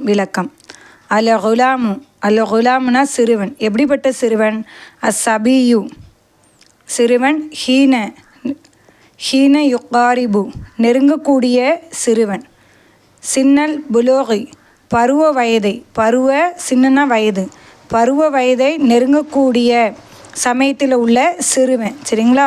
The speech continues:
குலாமுக்கு அதான் விளக்கம். குலாமுடைய பன்மை என்னது? கில்மானு.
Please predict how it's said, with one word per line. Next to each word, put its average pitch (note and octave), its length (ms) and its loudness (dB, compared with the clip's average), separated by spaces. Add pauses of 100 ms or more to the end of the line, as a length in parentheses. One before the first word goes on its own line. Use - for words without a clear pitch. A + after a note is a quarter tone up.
குலாமுக்கு B3+ 480 0
அதான் A#3 240 -2
விளக்கம். F#3+ 400 -2 (680)
குலாமுடைய C4+ 640 0 (100)
பன்மை B3 300 2
என்னது? B3 260 0 (320)
கில்மானு. B3+ 560 0